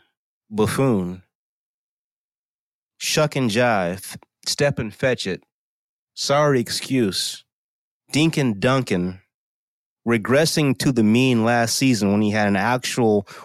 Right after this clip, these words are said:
real regular season and not a loser schedule like they had the year before and they made it to the N F C East championship game, said this.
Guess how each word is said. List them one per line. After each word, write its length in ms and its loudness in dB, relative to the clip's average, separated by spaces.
real 500 4
regular 380 2
season 380 0
and 80 0
not 120 2
a 80 2
loser 520 2
schedule 600 0
like 140 -2
they 80 -2
had 240 0
the 60 0
year 160 2
before 460 2
and 60 2
they 140 2
made 60 4
it 40 2
to 120 0
the 80 2
N 80 2
F 100 0
C 120 -2
East 720 -2
championship 460 0
game, 400 -2
said 380 0
this. 500 0